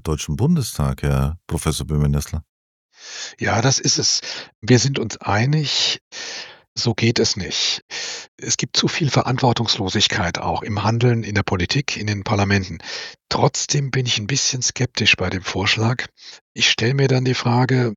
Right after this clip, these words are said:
Speaker 2: wenn die Abgeordneten für die Folgen ihres Handelns rechtlich haften müssten, dann würden die möglicherweise gar keine Entscheidungen mehr treffen. Wenn sie Entscheidungen treffen, auch wenn das jetzt eine unheimlich hohe Summe gerade ist, aber auch die Entscheidungen, die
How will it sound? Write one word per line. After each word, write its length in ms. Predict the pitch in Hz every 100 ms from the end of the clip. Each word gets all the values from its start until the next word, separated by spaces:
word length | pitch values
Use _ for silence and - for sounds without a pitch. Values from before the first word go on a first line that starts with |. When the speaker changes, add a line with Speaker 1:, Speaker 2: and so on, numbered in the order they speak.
| _
Speaker 2:
wenn 320 | 110 101 123
die 140 | 131
Abgeordneten 480 | 107 - 123 117 117
für 220 | - 113
die 100 | 107
Folgen 420 | 104 - 113 135 143
ihres 340 | 120 123 -
Handelns 560 | 104 117 123 131 - -
rechtlich 600 | - 120 - - 147 -
haften 360 | 110 - - 95
müssten, 480 | 85 - - 85 - _ _ - - - - _
dann 220 | 104 98
würden 120 | 107
die 80 | 104
möglicherweise 500 | 104 101 104 101 101
gar 160 | 101 123
keine 220 | 123 117
Entscheidungen 440 | 101 98 92 87
mehr 100 | 80
treffen. 320 | - - - 78 _ _ _
Wenn 160 | 110 110
sie 220 | 107 113 - - -
Entscheidungen 640 | 107 - 107 117 135 131
treffen, 400 | 120 113 117 120 - _
auch 180 | - 107
wenn 100 | 123
das 140 | 131
jetzt 300 | 131 - -
eine 160 | 107 107
unheimlich 480 | 135 123 120 113 -
hohe 220 | 113 113
Summe 260 | 110 160
gerade 300 | 120 104 92
ist, 220 | 95 - - - - -
aber 160 | 104
auch 140 | 110 -
die 140 | -
Entscheidungen, 580 | 113 - 104 117 131 127
die 240 | 120 113